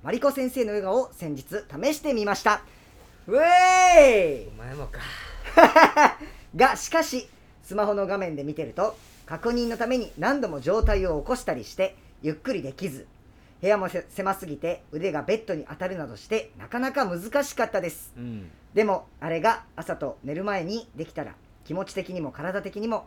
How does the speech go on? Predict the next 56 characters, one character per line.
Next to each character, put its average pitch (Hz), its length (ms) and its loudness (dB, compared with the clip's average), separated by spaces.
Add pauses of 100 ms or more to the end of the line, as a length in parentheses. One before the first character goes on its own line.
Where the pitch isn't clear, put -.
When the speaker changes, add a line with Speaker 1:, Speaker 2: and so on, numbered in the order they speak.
Speaker 1:
す - 120 -20
っ - 20 -20
き 202 100 -8
り 180 80 -6
す 175 100 -14
る 202 120 -10
ん 196 60 -10
だ 185 100 -4
ろ 185 140 -2
う - 20 -
な 220 160 -4
と 208 100 -8
い 185 100 -8
う 185 40 -8
の 196 100 -6
は 269 220 0
よ 170 100 -4
く 139 180 -14
わ 123 100 -18
か 160 100 -8
り 160 80 -8
ま 165 80 -4
す。 95 60 -12
Speaker 2:
い 95 40 -14
や、 98 60 -14
ミ 113 80 -12
ノ 175 100 -10
ム 214 160 -8
シ - 60 -18
さ - 160 -18
ん 85 80 -16
ね、 87 120 -16
こ 277 240 -14
う 330 40 -16
い 320 80 -12
う - 40 -16
と 185 120 -14
こ 190 100 -14
ろ 135 140 -8
が 104 80 -12
い 98 80 -12
い - 0 -
ん 98 80 -14
で 90 100 -16
す - 120 -20
よ。 90 120 -18
こ 117 200 -14
う 117 40 -12
い 113 60 -12
う - 20 -12
と 120 120 -16
こ 113 120 -16
ろ 107 80 -14
が 101 80 -14
あ 98 60 -14
っ - 20 -20